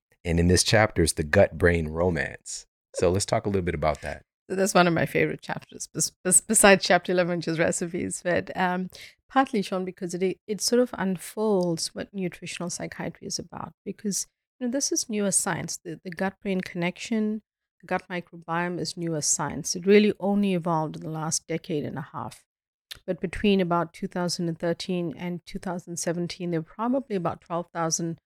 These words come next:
Speaker 2: articles published, um, on the gut microbiome.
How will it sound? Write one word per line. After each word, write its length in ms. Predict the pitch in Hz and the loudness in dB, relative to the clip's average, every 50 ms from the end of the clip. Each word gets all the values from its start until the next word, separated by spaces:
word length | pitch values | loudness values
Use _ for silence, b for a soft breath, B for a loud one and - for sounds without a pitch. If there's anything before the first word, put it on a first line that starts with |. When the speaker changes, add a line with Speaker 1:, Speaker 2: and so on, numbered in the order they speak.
| _ _ _ _ _ - | _ _ _ _ _ -2
Speaker 2:
articles 460 | 175 180 165 160 - - 165 165 - - _ _ - | 0 0 0 -2 -4 -6 -6 -4 -6 -6 _ _ -12
published, 540 | 185 160 170 170 196 220 - - - - _ _ _ _ _ _ _ _ _ - | -8 -4 -2 0 0 -2 -4 -8 -12 -14 _ _ _ _ _ _ _ _ _ -4
um, 320 | 160 175 165 160 165 - - | -2 0 0 0 -2 -4 -4
on 200 | - 180 175 180 | -4 -4 -4 -4
the 60 | 175 | -4
gut 200 | 170 180 170 165 - | -4 -4 -4 -4 -4
microbiome. 720 | 175 160 165 - - 180 175 160 160 165 175 214 240 302 | -6 -6 -6 -8 -6 -2 2 2 2 2 2 2 0 0